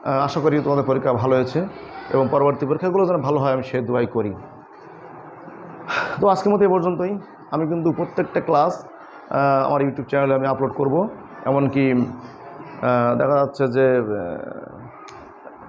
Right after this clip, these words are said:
পরবর্তীতে পরীক্ষাগুলো হবে বা হয়েছে বা অন্যান্য বোর্ডের, এক কথায় হায়ার ম্যাথ অন্যান্য বোর্ডের প্রশ্নগুলোও কিন্তু আমি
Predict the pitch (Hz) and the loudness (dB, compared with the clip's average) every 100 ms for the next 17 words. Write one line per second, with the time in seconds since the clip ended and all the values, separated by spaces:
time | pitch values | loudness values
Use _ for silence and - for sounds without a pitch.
0 | - - 170 180 190 165 185 190 190 160 | -4 2 4 4 2 2 4 4 2 2
1 | 160 170 147 160 185 160 156 165 180 202 | 4 2 4 0 0 -2 0 0 2 2
2 | 208 196 196 156 143 - 139 143 123 165 | 4 4 4 4 2 0 0 0 2 0
3 | 170 175 170 156 156 156 160 160 156 135 | 2 2 2 0 0 2 2 2 0 0
4 | 143 160 151 139 135 | 2 2 2 2 2